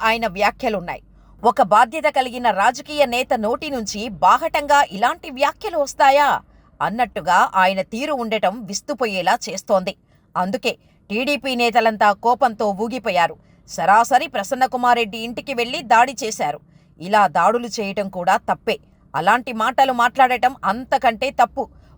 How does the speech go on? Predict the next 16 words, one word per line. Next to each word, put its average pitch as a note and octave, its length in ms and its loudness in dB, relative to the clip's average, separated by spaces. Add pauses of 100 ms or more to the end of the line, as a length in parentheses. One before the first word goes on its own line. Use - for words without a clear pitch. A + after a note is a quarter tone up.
ఒక G3 140 0
రకంగా D#4 460 2 (100)
చెప్పుకోవాలంటే B3 880 2
వ్యక్తిత్వ C4 460 -6
హననం B3+ 400 -2
కిందే A#3 320 -4
వస్తోంది. A#3+ 500 -4 (360)
ఏమైనా A#3+ 440 0
ఉంటే G3+ 380 -2
రాజకీయ C4 480 2
పరంగా A3 420 2
మాట్లాడుకోవాలి, A3 880 0 (340)
హుందాగా B3+ 500 4
నడుచుకోవాలి. G#3+ 760 -2 (300)
ఒక A3 180 0
లీడర్ C4 380 2